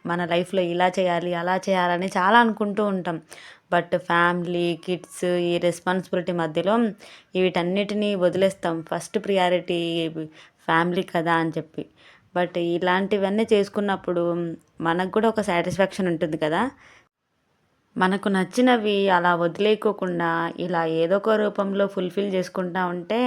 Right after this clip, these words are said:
ఆ హ్యాపీనెస్సే వేరండి, చాలా బాగుంటది. So మేము చేయలేకపోతున్నాము అని అక్కడికి వదిలేయకుండా ఇలా వేరే వేలో అయినా సరే ట్రై చేయండి, డెఫినెట్గా మీకు సాటిస్ఫాక్షన్ ఉంటది.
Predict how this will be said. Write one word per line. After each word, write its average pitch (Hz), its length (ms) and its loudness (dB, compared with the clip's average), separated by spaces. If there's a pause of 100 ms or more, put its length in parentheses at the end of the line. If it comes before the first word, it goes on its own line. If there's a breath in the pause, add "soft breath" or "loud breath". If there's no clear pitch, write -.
(300)
ఆ 170 160 0
హ్యాపీనెస్సే 196 720 0
వేరండి, 185 720 0
చాలా 214 460 4
బాగుంటది. 185 580 2 (580 loud breath)
So - 140 -4 (400)
మేము 185 260 0
చేయలేకపోతున్నాము 196 880 2
అని 185 180 -2
అక్కడికి 190 520 -2
వదిలేయకుండా 185 680 0 (540 loud breath)
ఇలా 185 320 2 (340)
వేరే 214 460 10
వేలో 196 420 4
అయినా 220 280 2
సరే 208 280 2
ట్రై 185 240 4
చేయండి, 175 500 0
డెఫినెట్గా 233 800 0
మీకు 185 480 -2
సాటిస్ఫాక్షన్ 175 720 -2
ఉంటది. 165 340 -2